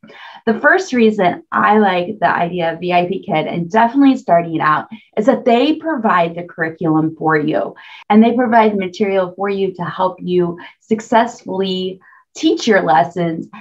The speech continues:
and appeal, appeal to the parents. And so, um, creating your own material is very time consuming,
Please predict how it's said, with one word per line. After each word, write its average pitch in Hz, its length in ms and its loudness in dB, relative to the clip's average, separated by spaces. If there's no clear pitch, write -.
and 185 540 4
appeal, - 580 0
appeal 190 760 0
to 190 200 -4
the 165 200 -4
parents. 165 640 -6
And 208 340 4
so, 208 600 4
um, 180 800 0
creating 233 600 4
your 208 200 -2
own 214 300 -2
material 170 920 -2
is 190 160 -2
very 202 440 2
time 226 340 -4
consuming, 302 720 0